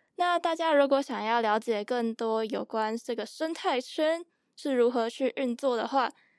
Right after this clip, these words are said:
欢迎大家到图书馆借阅《真相制造》，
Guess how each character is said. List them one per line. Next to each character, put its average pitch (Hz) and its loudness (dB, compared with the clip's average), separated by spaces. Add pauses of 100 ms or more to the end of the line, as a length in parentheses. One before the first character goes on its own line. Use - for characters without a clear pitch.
(120)
欢 262 0
迎 247 2
大 247 0
家 240 0
到 247 -2
图 233 -8
书 254 -4
馆 226 -2
借 226 -2
阅 226 0
《真 226 -6
相 233 -6
制 233 -6
造》， 240 -4